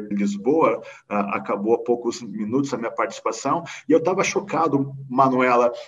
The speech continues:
eu, o único brasileiro, falando com, com os portugueses lá, e a tranquilidade deles, né, no palco, ao vivo, com plateia, sem máscara, e eu <laughs> meio descontrolado, assim, falando do que é o Brasil hoje. Assim, eu, eu fui pra uma espécie de discurso político,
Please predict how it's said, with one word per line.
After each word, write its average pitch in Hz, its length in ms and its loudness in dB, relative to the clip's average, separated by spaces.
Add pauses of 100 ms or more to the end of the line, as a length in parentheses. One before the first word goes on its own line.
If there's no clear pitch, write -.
eu, 156 220 6
o 151 140 8
único 165 240 -2
brasileiro, 135 640 2 (200)
falando 135 440 4
com, 127 340 -2 (320)
com 127 80 -6
os - 120 -12
portugueses 131 600 2
lá, 135 220 6
e 147 80 8
a 147 60 6
tranquilidade 151 800 0
deles, 127 400 4
né, 127 120 -2
no 123 160 -4
palco, 139 540 2
ao 123 140 0
vivo, 139 360 2
com 123 140 -18
plateia, 123 500 2
sem 120 220 -6
máscara, 127 560 -4 (300)
e 135 140 2
eu 180 420 2 (140)
<laughs> - 120 -20
meio 160 760 -2 (800)
descontrolado, 175 960 6
assim, 117 260 -2
falando 127 460 4
do 139 140 0
que 143 160 4
é 143 200 6
o 147 120 6
Brasil 143 520 4
hoje. 143 360 2
Assim, 90 260 -10
eu, 104 420 2
eu 117 80 2
fui 143 200 4
pra 143 100 0
uma 156 180 4
espécie 139 280 2
de 147 40 6
discurso 139 460 2
político, 127 720 0